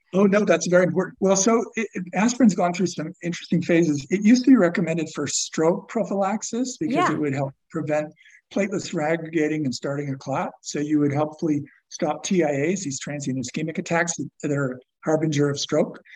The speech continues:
Speaker 1: and also for preventing coronary disease. There was a big trial showing that aspirin didn't help with stroke. And the reason was, even
Speaker 2: Really?
Speaker 1: though it can re-, yeah, it could reduce thrombotic strokes, those caused by clots, because of the platelet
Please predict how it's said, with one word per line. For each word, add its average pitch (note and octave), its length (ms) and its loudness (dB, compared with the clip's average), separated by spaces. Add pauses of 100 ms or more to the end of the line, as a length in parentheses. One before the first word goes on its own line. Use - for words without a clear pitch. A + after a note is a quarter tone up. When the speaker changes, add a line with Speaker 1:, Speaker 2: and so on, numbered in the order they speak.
(160)
Speaker 1:
and F#3 140 4
also G#3 280 4
for F3 140 -2
preventing D#3+ 380 -4
coronary D#3+ 360 0
disease. A#2+ 380 -8 (400)
There G3 100 6
was A#3 140 6
a A3 60 4
big G#3 180 4
trial E3+ 340 4
showing E3+ 360 0
that D3+ 80 -4
aspirin D#3+ 580 -4
didn't F3 300 4
help D3+ 280 -4
with C3+ 120 -10
stroke. C#3+ 400 -2
And F3 100 0
the E3 40 -2
reason G#3+ 340 6
was, D3+ 260 0
even D4 220 2
Speaker 2:
Really? B3 120 8
Speaker 1:
though G#3 120 4
it F3 80 -4
can F3 180 -4
re-, F3+ 140 -2 (480)
yeah, E3+ 240 0
it D3+ 140 -4
could G#3+ 120 0
reduce A3 640 0 (560)
thrombotic F3+ 480 -4
strokes, - 540 -10
those D#3+ 220 0
caused D3+ 280 -2
by C3 140 -6
clots, D#3 580 -4 (240)
because F#3 400 0
of G#3 80 2
the F3 100 -2
platelet E3+ 600 -4